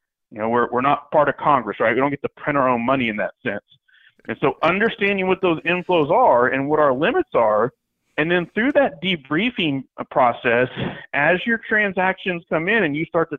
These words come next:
track it, that's when you're really gonna start to get an idea of what you're spending on.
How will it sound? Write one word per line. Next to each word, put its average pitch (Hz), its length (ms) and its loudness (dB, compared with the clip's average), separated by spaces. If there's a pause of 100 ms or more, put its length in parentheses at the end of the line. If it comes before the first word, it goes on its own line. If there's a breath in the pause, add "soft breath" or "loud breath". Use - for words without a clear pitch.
track 208 280 0
it, 117 200 0 (580)
that's 165 400 2
when 202 160 -4
you're 185 160 0
really 165 360 0
gonna 160 300 -2
start 151 320 -2
to 156 80 -8 (100)
get 147 140 0
an 139 120 -2
idea 135 500 2
of 123 120 -2
what 127 260 0
you're 123 140 -4 (120)
spending 127 400 -4
on. 101 240 0